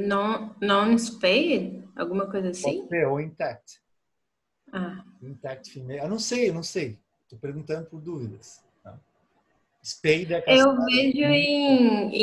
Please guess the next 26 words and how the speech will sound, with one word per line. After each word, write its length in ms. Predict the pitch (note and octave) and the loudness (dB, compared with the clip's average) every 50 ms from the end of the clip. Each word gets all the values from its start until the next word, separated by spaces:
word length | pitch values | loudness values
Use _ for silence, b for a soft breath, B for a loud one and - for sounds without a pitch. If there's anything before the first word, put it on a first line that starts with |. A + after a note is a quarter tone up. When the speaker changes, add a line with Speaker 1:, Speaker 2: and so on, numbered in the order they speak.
| A3 | 4
Speaker 1:
em 60 | A3+ A#3 | 6 6
artigo, 600 | A#3 A#3 A#3 - - - A#3 A#3 A#3 B3 A#3+ - | 6 6 4 2 2 2 2 4 4 2 2 4
cada 340 | - A#3+ A3 A3+ A3+ A#3 | 2 2 4 6 6 6
hora 140 | A3+ A3+ A#3+ B3 | 6 6 6 4
eles 200 | C4 C#4+ - - | 4 2 2 2
colocam 520 | - D#4 D4 C#4+ C#4 C#4+ C#4+ - D4 C#4 | 4 4 6 6 4 4 2 2 4 4
uma 260 | C#4 C4+ C#4 D4 C#4 | 6 6 6 6 4
coisa. 420 | C#4 C#4 B3+ A#3+ A#3 A3+ A3+ A3+ A3 | 4 4 6 6 8 6 6 6 6
Eu 140 | G#3+ G#3+ A3 | 4 4 4
não 120 | A3+ A#3 | 4 4
sei 240 | A#3 - B3 A3 A3 | 4 4 4 2 2
se 120 | G#3+ - | 2 2
tem 180 | - A#3 A3 A3 | 2 2 2 4
alguma 400 | G#3+ G#3+ G#3 G3 G3+ G#3 G#3 G#3 | 2 2 2 2 2 4 4 4
regra 560 | G#3 F#3+ G3+ G3 G3 F#3+ F#3 F#3 F#3+ F#3 F#3 F#3 | 4 4 4 4 4 4 4 4 4 2 2 2
pra 160 | F#3 F3+ F3+ | 0 0 0
fêmea, 520 | F3+ - - - F3+ F3 F3+ F3+ F3+ F3 E3+ | -2 -4 -4 -2 0 0 0 -2 -2 -4 -2
macho, 580 | E3+ E3+ E3+ F3 F3 F3+ - - - E3+ - - _ _ _ _ _ _ _ _ _ _ | 0 2 2 2 2 0 -2 -8 -12 -16 -18 -20 _ _ _ _ _ _ _ _ _ _
diferente, 920 | F#3+ - - - E3+ E3+ E3 E3+ F3 F#3 G3 G#3 G3+ F#3+ F#3+ F#3+ - - | -20 -16 -8 -4 -2 0 0 2 2 2 2 2 0 0 -2 -2 -2 -2
Speaker 2:
É. 40 | G3 | 0
Speaker 1:
eu, 260 | F#3 F#3 F#3 F#3 F3+ | 0 0 -2 -2 -2
eu 160 | F#3 F#3 F#3 F#3 F#3 | -2 -2 -2 -2 -4
não 60 | F#3+ | -6
sei. 280 | F#3 - - G3 F3 F3+ _ _ _ _ _ _ _ _ _ _ _ _ _ _ | -10 -8 -8 -10 -10 -12 _ _ _ _ _ _ _ _ _ _ _ _ _ _
Speaker 2:
Mas 200 | - B2+ C3+ C3+ | -6 -4 -4 -2
non-spayed 920 | C3 D3 D3+ D#3+ F3 F#3+ F3+ F3+ - - - D#3 D3+ D#3+ F3+ F#3 D#3+ - _ | 0 2 2 4 2 2 -2 -6 -8 -4 2 2 2 2 2 -4 -8 -14 _